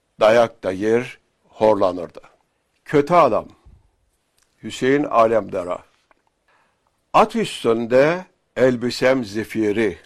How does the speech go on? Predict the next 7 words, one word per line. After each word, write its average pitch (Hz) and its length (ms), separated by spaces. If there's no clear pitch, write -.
Olsun 127 720
ister 98 420
yönetmen. 90 680
Sözcüklerim 165 1000
yövmiyemde 139 720
kilit. - 520
Diyemem, 151 560